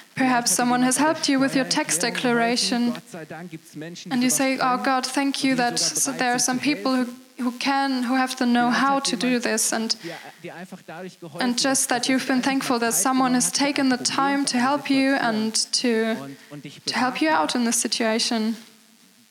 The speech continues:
Speaker 2: Fachmännisch beraten hat.
Speaker 1: Perhaps
Speaker 2: Vielleicht hat dir
Speaker 1: someone
Speaker 2: jemand
Speaker 1: has even helped you
Speaker 2: finanziell
Speaker 1: financially.
Speaker 2: ausgeholfen.
Speaker 1: If you
Speaker 2: Wenn
Speaker 1: took
Speaker 2: du am
Speaker 1: part in the
Speaker 2: Finanzkurs teilgenommen hast,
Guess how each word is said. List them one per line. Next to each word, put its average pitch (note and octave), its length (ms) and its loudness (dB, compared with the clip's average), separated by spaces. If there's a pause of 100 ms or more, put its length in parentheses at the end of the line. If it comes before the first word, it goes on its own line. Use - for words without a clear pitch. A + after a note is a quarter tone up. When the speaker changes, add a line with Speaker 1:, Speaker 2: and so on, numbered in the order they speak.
(880)
Speaker 2:
Fachmännisch C#3+ 600 -16
beraten B2+ 520 -18
hat. - 140 -20
Speaker 1:
Perhaps C4 460 0
Speaker 2:
Vielleicht - 260 -4
hat - 0 -
dir C4 60 0
Speaker 1:
someone A#3+ 300 2
Speaker 2:
jemand A#3+ 100 2
Speaker 1:
has A#3 220 0
even A#3 280 0
helped A#3 300 0
you A#3 80 0
Speaker 2:
finanziell A#3+ 380 0 (100)
Speaker 1:
financially. C4+ 440 2
Speaker 2:
ausgeholfen. C#4+ 120 -6 (380)
Speaker 1:
If C#4+ 140 -2
you D4 120 2
Speaker 2:
Wenn D4+ 180 -2
Speaker 1:
took E4 240 0
Speaker 2:
du C4+ 60 -10
am C4 60 -6
Speaker 1:
part D4+ 260 2
in B3 180 0
the A#3+ 60 2
Speaker 2:
Finanzkurs A#3 420 0
teilgenommen A2+ 560 -14
hast, B2 200 -16